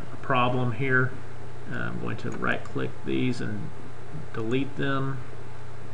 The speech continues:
Uh, this point up here is actually number thirteen, so I entered the wrong one. So I can highlight thirteen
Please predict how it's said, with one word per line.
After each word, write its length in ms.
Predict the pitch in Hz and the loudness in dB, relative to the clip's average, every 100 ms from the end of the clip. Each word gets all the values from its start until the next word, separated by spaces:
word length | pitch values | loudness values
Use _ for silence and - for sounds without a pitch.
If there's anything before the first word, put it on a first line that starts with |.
| - | -2
Uh, 120 | 113 | 0
this 180 | 110 127 | 2 0
point 320 | - 151 131 | 2 2 4
up 100 | 120 | 4
here 120 | 135 110 | 4 2
is 60 | |
actually 280 | 113 113 117 | 2 2 0
number 180 | 107 104 | 0 0
thirteen, 840 | - 123 110 - - 127 104 101 | 0 2 2 0 0 0 0 0
so 180 | 101 110 | -2 0
I 120 | 107 | 0
entered 240 | 110 110 104 | 0 0 0
the 60 | |
wrong 300 | 107 110 107 | 0 0 0
one. 260 | 107 113 127 | 0 2 2
So 120 | 123 | 0
I 80 | 107 | 0
can 240 | 107 110 104 - - - - - - - - | 0 -2 -2 -2 -2 -2 -2 -2 -2 -2 -2
highlight 480 | - 135 143 147 147 | 4 6 6 4 4
thirteen 720 | 156 147 - 156 156 165 196 | 4 4 4 2 4 4 2